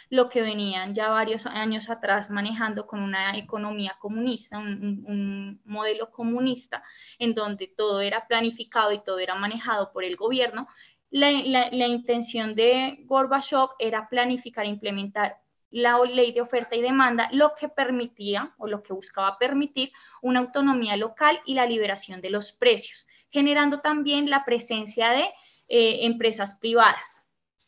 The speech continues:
Esto no fue muy bien visto por la parte más conservadora del Partido Comunista, lo que generó cierto rechazo en la implementación de este acuerdo.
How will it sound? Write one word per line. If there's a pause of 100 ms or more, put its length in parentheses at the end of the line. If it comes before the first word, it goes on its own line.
(280)
Esto
no
fue
muy
bien
visto
por
la
parte
más
conservadora
del
Partido
Comunista,
lo
que
generó
cierto
rechazo
en
la
implementación
de
este
acuerdo.